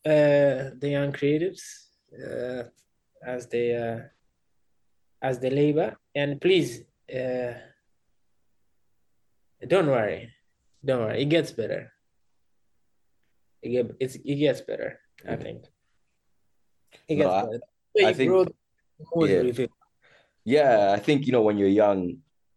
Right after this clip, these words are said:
Speaker 2: <laughs> as if I'm old, when you're young, you, you don't know, you know, you don't know where to start. You don't know where to even tackle it and, and enter into the thing. So, like, conversations like this,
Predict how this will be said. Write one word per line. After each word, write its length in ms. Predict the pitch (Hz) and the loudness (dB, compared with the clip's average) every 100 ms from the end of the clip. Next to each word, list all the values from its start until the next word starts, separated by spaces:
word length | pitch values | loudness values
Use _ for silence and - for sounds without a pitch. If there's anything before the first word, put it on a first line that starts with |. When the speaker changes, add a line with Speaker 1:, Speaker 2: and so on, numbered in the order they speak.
| _ _ - | _ _ -14
Speaker 2:
<laughs> 120 | - | -6
as 280 | 82 82 82 | -4 -4 -6
if 100 | 76 | -6
I'm 140 | 71 | -4
old, 280 | 69 71 71 - - - - | -4 -4 -8 -16 -18 -18 -2
when 200 | 101 117 | 0 4
you're 160 | 120 117 | 4 6
young, 380 | 131 135 113 104 - | 6 4 2 -6 -2
you, 800 | 110 113 110 107 104 98 98 - _ _ _ _ _ _ _ _ | 2 4 6 6 4 4 0 -4 _ _ _ _ _ _ _ _
you 160 | 170 185 | 2 4
don't 300 | 175 196 185 | 4 4 4
know, 220 | 147 98 | 4 4
you 80 | 127 | 4
know, 60 | |
you 120 | 143 139 | 4 4
don't 100 | 160 | 4
know 80 | |
where 120 | 151 131 | 4 4
to 80 | |
start. 340 | 110 - 110 98 | 2 2 0 2
You 60 | |
don't 120 | 117 131 | 2 4
know 80 | |
where 140 | 120 113 | 4 4
to 60 | 101 | 2
even 300 | 101 92 87 | 2 0 0
tackle 420 | 104 95 98 85 | -2 -2 0 0
it 120 | 78 | 0
and, 420 | 82 85 82 80 - | -2 -2 -4 -10 -4
and 480 | 80 80 78 78 78 - _ 104 | -2 0 -2 -4 -6 -10 _ 0
enter 340 | 107 101 92 | 0 2 2
into 280 | 90 92 87 | 2 0 0
the 140 | 82 | 0
thing. 280 | 82 92 87 | 0 0 0
So, 180 | 85 104 | 0 2
like, 200 | 92 82 | 2 0
conversations 680 | 110 107 107 123 117 104 85 | -2 -2 2 2 0 -2 -2
like 160 | 78 | 0
this, 200 | 92 87 | 0 -2